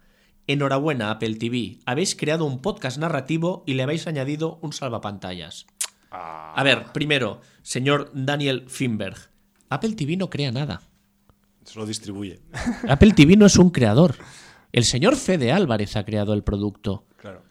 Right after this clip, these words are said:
Speaker 1: O sea, usted, diciendo esto, es que pierde absolutamente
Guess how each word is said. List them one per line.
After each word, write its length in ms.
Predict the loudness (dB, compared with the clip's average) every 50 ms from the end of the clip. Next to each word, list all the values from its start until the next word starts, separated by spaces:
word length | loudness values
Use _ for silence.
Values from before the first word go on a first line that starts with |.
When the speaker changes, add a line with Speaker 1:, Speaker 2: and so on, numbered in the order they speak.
| _ _ _
Speaker 1:
O 40 | -2
sea, 260 | 0 0 0 -2 -4 -12 -20 _ _ _ -8
usted, 500 | -6 -6 -4 0 2 2 2 2 0 -6 -12
diciendo 560 | -10 -6 -6 -4 -2 0 0 2 2 2 2
esto, 520 | 0 0 -2 -4 -4 -4 -6 -6 -8 -18 _ _ _ _ _ _ _
es 140 | -8 -8 -4
que 140 | -2 -4 -4
pierde 640 | -2 -2 0 2 2 2 0 -2 -4 -6 -8 -8 _
absolutamente 1200 | -4 -4 -4 -4 -4 0 2 4 4 4 4 4 2 2 2 0 0 0 -2 -2 -2 -4 -4 -8